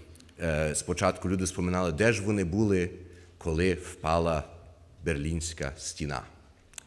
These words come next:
славний мур. Я був в готелі «Київ»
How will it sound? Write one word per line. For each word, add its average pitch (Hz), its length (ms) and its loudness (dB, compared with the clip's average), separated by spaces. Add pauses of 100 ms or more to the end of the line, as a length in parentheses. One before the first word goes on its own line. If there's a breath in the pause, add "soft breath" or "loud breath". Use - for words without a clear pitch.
(140)
славний 62 400 -8
мур. 64 280 -8 (680 loud breath)
Я 101 200 4
був 110 140 4
в 87 40 0
готелі 95 340 4
«Київ» 101 440 4